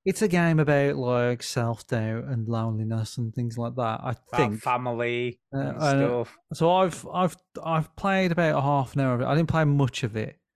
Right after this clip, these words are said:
Speaker 1: Um, and you, you start off in a boat, and you're on a, you know, a bunch of water, and then you, you sort of, like, f-, in a flooded city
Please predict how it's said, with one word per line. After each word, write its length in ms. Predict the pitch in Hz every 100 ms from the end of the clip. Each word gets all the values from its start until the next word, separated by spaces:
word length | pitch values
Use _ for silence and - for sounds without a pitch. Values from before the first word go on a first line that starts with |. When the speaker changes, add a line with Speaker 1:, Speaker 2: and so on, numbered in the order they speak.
| _ _ _ _
Speaker 1:
Um, 640 | 127 127 127 127 127 127 - - _ _ _ 160
and 200 | 147 139
you, 100 | 156
you 200 | 156 151
start 240 | - 202 175
off 100 | 156
in 60 | 147
a 40 |
boat, 480 | 120 143 131 135 -
and 220 | 139 131 127
you're 140 | 131
on 220 | 131 123
a, 120 | 123 123 135 135
you 80 | 135
know, 80 | 123
a 20 |
bunch 220 | 117 117
of 80 | 123
water, 300 | 113 120 127
and 80 | 120
then 100 | 120
you, 140 | 123 117 _ - _ _ _
you 80 | 139
sort 280 | 123 160 143
of, 100 | 120
like, 220 | 131 120 - 160
f-, 140 | - - _ _ _ -
in 120 | 147
a 60 | 127
flooded 680 | - - 147 147 147 139
city 600 | - - 156 180 165 -